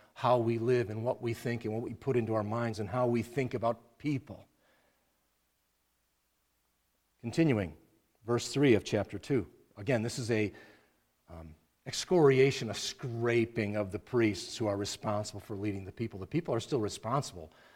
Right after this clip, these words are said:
but it's a scraping of the skin off of the priests. Listen to what he says next.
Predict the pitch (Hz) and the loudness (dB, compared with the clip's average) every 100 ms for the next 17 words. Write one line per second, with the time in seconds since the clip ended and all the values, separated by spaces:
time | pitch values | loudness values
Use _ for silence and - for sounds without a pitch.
0 | - _ - 107 - 110 - 123 131 127 | -20 _ -8 -6 -4 -6 0 4 4 4
1 | 95 92 - 107 101 87 - _ _ _ | -2 -4 -2 0 0 -4 -20 _ _ _
2 | - - - - 143 107 82 - - 104 | -10 -6 -6 0 2 2 -2 -14 -2 0
3 | 95 95 90 - 107 85 - - - _ | 0 -2 -14 -8 -8 -6 -10 -14 -16 _
4 | _ _ _ _ _ _ _ - - 330 | _ _ _ _ _ _ _ -12 -4 0
5 | - 143 - 143 110 139 - - | 2 2 2 0 0 -2 -4 -12